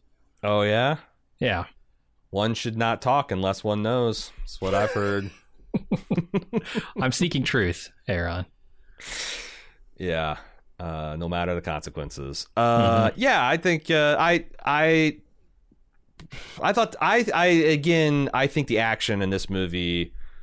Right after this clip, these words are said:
Speaker 1: we haven't said enough about the, 'cause, like, the thing I think you, you asked, like, "Oh, people are gonna see this whether, you know, whatever we say," and that's true.
Speaker 2: Mm-hmm.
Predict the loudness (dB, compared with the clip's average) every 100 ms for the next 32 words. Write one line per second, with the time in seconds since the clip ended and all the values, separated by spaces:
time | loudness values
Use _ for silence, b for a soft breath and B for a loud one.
0 | b b 0 2 4 2 2 2 2 2
1 | 0 0 -2 2 0 0 0 2 2 2
2 | 0 0 0 2 4 4 2 2 2 4
3 | 4 2 0 0 0 0 0 0 0 2
4 | 2 2 2 2 2 2 -2 -2 2 2
5 | 2 0 -4 2 2 4 0 -4 -4 -2
6 | 0